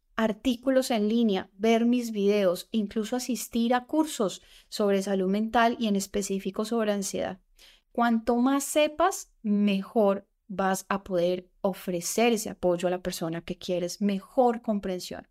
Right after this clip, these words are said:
Pero ojo, no para que te vuelvas su terapeuta, sino para que puedas comprenderle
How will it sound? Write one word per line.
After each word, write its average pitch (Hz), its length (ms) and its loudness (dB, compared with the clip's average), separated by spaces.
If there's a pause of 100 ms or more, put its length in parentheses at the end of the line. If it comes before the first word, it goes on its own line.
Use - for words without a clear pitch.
Pero 165 300 0
ojo, 254 440 2 (400)
no 170 280 -2
para 240 220 2
que 262 100 -2
te 277 120 0
vuelvas 277 480 2 (200)
su 156 300 -8
terapeuta, 214 720 0
sino 190 360 -4
para - 260 -8
que - 160 -8
puedas 208 560 -2
comprenderle 196 1500 0